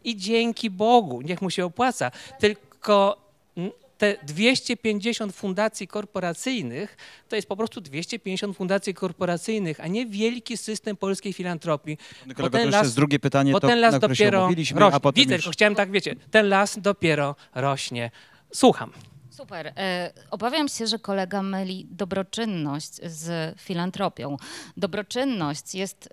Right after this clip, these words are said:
Speaker 3: rzeczą powszechną, jest tym aktem serca, często jednorazowym. Ten wdowi grosz jest świetnym przykładem dobroczynności. Filantropia niesie w sobie ten element, e, długofalowości. Dlatego mówiliśmy o filan-, o furan-, fundacjach korporacyjnych, o innych fundacjach,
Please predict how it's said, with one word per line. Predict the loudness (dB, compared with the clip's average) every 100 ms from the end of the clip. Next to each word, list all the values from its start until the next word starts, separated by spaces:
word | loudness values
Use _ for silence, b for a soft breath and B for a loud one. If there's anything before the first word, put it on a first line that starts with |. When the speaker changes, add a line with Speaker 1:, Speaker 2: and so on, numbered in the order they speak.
| -12
Speaker 3:
rzeczą | -6 -4 -2 -4
powszechną, | -4 -6 -6 -6 -8
jest | -10 -10
tym | -10 -6
aktem | -8 -6 -8 -6
serca, | -6 -8 -8 -12 -12 -12
często | -14 -14 -12
jednorazowym. | -10 -8 -6 -6 -6 -6 -6 -6 -10
Ten | -8 -10
wdowi | -6 -2 -2 -2
grosz | -4 0 0 0
jest | -6 -10
świetnym | -8 -8 -6 -10
przykładem | -10 -6 -6 -6 -10 B B
dobroczynności. | -8 -4 -6 -6 -6 -6 -8 -12 -16 B B B -12
Filantropia | -6 -6 -2 -4 -2 -8 -8 -10
niesie | -8 -6 -6 -10
w |
sobie | -10 -10 -8 -8
ten | -6 -10 -8
element, | -8 -6 -6 -6 -8 -12 b b b b _
e, | -8 -6 -6 -6 -8 -10 _ _ -10
długofalowości. | -6 -4 -4 -4 -6 -4 -6 -8 -12
Dlatego | -8 -4 -2 -2
mówiliśmy | -2 -6 -6 -4 -4 -4 -6 -4 -6
o |
filan-, | -6 -6 -6 -4
o | -6
furan-, | -4 -4 -2 -4
fundacjach | -6 -6 -6 -10
korporacyjnych, | -10 -10 -6 -6 -6 -10 -10 -10
o | -10
innych | -6 -4 -6 -6
fundacjach, | -8 -4 -4 -6